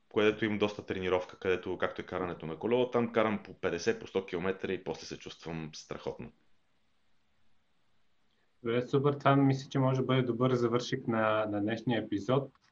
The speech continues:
Speaker 2: А, да видят хората в коя зона са им целите. Дали са в сивата зона, където е малко или почти никакво действие, дали се, са в синята зона, която е загрявката, дали сме в,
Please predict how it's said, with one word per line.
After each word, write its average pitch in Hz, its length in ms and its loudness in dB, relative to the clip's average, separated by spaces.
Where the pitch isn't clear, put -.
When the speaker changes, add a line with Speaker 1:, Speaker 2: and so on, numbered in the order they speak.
Speaker 2:
А, 110 640 2
да 120 180 -4
видят 139 300 4
хората 139 340 2
в 123 220 -2
коя 120 380 8
зона 123 280 4
са 127 120 -2
им 104 160 0
целите. 113 380 -2
Дали 101 220 -2
са 127 160 -4
в 107 100 -2
сивата 127 400 2
зона, 117 240 2
където 117 320 0
е 104 360 0
малко 127 400 6
или - 120 0
почти - 180 -6
никакво 117 240 0
действие, 120 580 2
дали 120 300 4
се, 123 500 -2
са 117 240 -2
в 110 160 -6
синята 127 500 2
зона, 117 300 2
която 113 300 2
е 107 80 2
загрявката, 117 800 4
дали 135 320 8
сме 139 500 4
в, 127 220 4